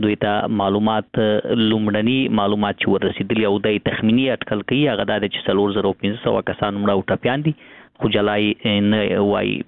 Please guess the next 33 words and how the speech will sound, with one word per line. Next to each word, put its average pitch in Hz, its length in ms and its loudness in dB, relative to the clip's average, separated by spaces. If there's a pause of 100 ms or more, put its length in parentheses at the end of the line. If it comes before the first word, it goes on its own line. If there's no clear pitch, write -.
مګر 104 260 0
پرون 131 240 2
یې 123 220 0
ازادي 107 300 0
راډیو 104 260 0
ته 104 140 -2
ویلي 104 260 2
وو 104 100 2
چې - 140 -2 (420)
دوه 117 260 2
زره 123 220 0
څلور 113 320 0
سوه 107 180 0
کسان 110 380 -2
مړه 104 200 2
شوي 104 160 2
دي 98 200 -2 (100)
او 101 120 2
له 101 100 0
دوه 117 200 0
زرو 104 240 0
ډېر 104 200 0 (120)
ټپیان 95 440 -2
دي. 98 100 -4 (400)
خو 110 160 0
جانان 104 360 0
سائق 113 360 -2
نن، 110 200 0
اه، 110 540 0
رسنیو 107 280 -2
سره 104 180 -2
په 117 160 -4
خبرو 117 260 0